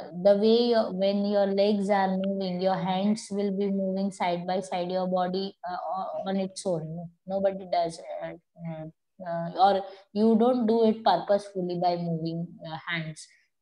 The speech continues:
Uh, okay, uh, so that type of movement, uh, coordination comes up with the help of cerebellum. Then, uh, other coordination, like, uh, when you are playing something like cricket and all that, so you have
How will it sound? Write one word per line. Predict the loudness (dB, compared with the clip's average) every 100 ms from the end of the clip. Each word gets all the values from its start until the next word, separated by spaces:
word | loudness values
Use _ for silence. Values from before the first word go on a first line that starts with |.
| -12
Uh, | -10 -10 -8 -10
okay, | -8 -8 -8 -16 -20 _ _ -8
uh, | -6
so | 0 2 2 0 -2
that | 0 2 0 0
type | 2 2
of | 0 -2 -2
movement, | -2 -2 -4 -8 -6 -8 -10 _ _ _ -10
uh, | -6 -4 -4 0
coordination | 2 2 0 -2 -4 -6 -4
comes | -2 -2 -2 -2
up | -2 -4 -12 _ _
with | -6 -4
the | 0 0 0
help | -4 -6 -2
of | -2 -2 -8 _ _
cerebellum. | _ -2 0 -2 -4 -8 -10 -12 -18 _ _ -8
Then, | 2 4 4 0
uh, | -2 -6 -8 -8
other | 0 0 2
coordination, | 0 0 0 -2 -4 -4 -4 -2
like, | -2 -4 -6
uh, | -8 -8 -10
when | -6 -2
you | 0
are | 0 0 -2
playing | 2 2 2 0
something | -6 -6 -8 -6 -6 -4
like | -6 -8
cricket | -8 -8 -4 -2 -2 -4
and | -4 -2
all | -2 -2 -4
that, | -6 -10 _ _ _ _
so | -2
you | -2
have | 2 0